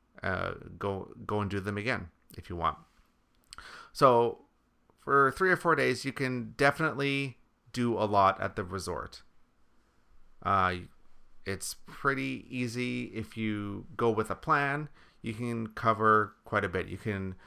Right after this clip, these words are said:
uh, check out all the live shows, uh, check out, uh, whatever the, uh, special event that's happening at the time, depending on the time of year that you come.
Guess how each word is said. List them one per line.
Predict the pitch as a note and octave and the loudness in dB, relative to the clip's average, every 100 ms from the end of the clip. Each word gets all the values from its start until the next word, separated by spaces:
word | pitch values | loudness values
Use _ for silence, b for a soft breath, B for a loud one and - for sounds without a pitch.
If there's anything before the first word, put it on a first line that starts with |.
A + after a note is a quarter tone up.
| B B B | B B B
uh, | F#2+ F#2+ F#2+ | 2 4 2
check | - A2+ A2 | -2 -4 2
out | G#2 - | 2 2
all | G2 G2+ G2+ | 2 2 0
the | F#2+ G2 G2 | -4 -6 -6
live | F#2+ F#2+ F#2 F#2 | -2 2 2 0
shows, | - - C#3+ C#3 C#3 C#3 C#3 C#3+ - - _ b b b b b b | -4 -2 2 4 2 0 -2 -6 -10 -14 _ b b b b b b
uh, | F#2 F#2 F2+ F2+ F2+ F2+ F#2 - - | 2 4 6 6 4 2 -6 -18 -12
check | - G#2 | -8 -2
out, | G2+ F#2+ F#2 F#2 - - | 4 4 2 -4 -14 -4
uh, | F#2+ F#2+ | 0 0
whatever | G2 G#2 G2 | 0 -2 -2
the, | G2 G2+ | -4 -4
uh, | F#2 | -6
special | - A2 - | -4 -4 -4
event | F2 F2+ A2+ B2+ - - _ - | -4 -2 -2 -4 -14 -20 _ -8
that's | A2+ - | -8 -2
happening | A#2 B2 B2 | -2 -2 -6
at | A#2+ - | -6 -8
the | |
time, | A#2+ A#2 A#2 C3+ - | -6 -2 -2 -4 -10
depending | A2 G#2+ | -8 -6
on | G2+ | -8
the | F#2+ | -6
time | G2+ F#2+ | -6 -4
of | |
year | F#2+ A2+ | 0 0
that | C3 A#2+ | 0 -4
you | A#2+ | -4
come. | - A#2+ A#2+ B2 | 2 4 4 0